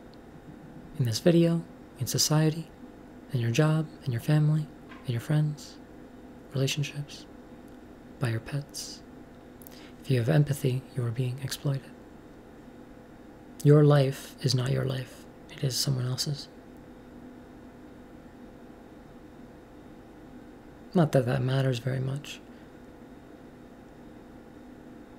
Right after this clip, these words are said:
Right? Your life being your life isn't very important, but, um, but the ego would take issue with that if it,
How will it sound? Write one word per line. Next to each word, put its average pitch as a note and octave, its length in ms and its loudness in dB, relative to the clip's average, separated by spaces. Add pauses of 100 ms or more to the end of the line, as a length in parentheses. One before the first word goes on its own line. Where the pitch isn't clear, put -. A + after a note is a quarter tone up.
Right? C3 220 -4
Your C3+ 200 8
life B2+ 300 4
being B2+ 160 0
your B2 200 0
life B2 280 -4
isn't C#3 180 -2
very C#3+ 180 -2
important, D3 440 -2 (140)
but, D3 120 -2 (880)
um, A2+ 440 -2 (3000)
but C#3+ 140 0
the E3 120 2
ego C#3+ 520 6 (1120)
would C#3+ 160 4
take D3 240 4
issue D3 320 8
with A2 180 -6
that B2 220 -4 (1600)
if C#3+ 140 2
it, C3+ 100 0